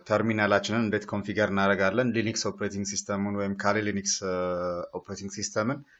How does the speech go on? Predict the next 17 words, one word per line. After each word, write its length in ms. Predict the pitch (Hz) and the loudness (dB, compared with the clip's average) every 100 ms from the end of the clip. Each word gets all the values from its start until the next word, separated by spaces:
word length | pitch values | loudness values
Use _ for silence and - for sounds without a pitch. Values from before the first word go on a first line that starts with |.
| _ _ _ - | _ _ _ -6
እንዴት 240 | 107 113 | 0 0
ኮንፊገር 440 | 113 107 110 101 98 | 0 -4 0 2 2
እናደርጋለን 640 | 101 101 101 98 95 95 | 2 2 2 2 2 0
የሚለውን 420 | 95 98 110 131 | 0 0 2 2
የፕሪቪየስ 680 | 131 101 95 107 104 104 101 | 4 2 2 -2 0 0 0
ቪዲዮዎችን 580 | - 104 101 98 95 98 | -2 -4 -2 -2 -2 -4
ማየት 240 | 95 92 - | -2 -4 -6
ትችላላችሁ። 640 | - 98 92 92 95 - _ _ - - - | -4 0 0 0 -2 -10 _ _ -20 -20 -10
ሶ 160 | 101 | -4
በዚህኛው 420 | 92 101 104 107 104 | 0 0 2 0 0
ቪዲዮ 260 | 113 117 165 | 0 2 2
ተርሚናላችንን 760 | 170 107 104 101 101 98 101 98 | 2 2 2 4 4 2 -2 -2
ከፍተን 360 | 101 104 160 175 | -4 -2 -2 0
ተርሚናላችን 640 | 107 101 101 101 95 110 | 0 2 4 2 2 2
ላይ 140 | 120 208 - _ _ _ _ _ _ _ _ _ _ - | 2 2 -2 _ _ _ _ _ _ _ _ _ _ -2
ቤዚክ 420 | 107 135 127 123 | 6 8 8 4
የሆኑትን 560 | - 113 110 107 107 | 4 4 4 2 0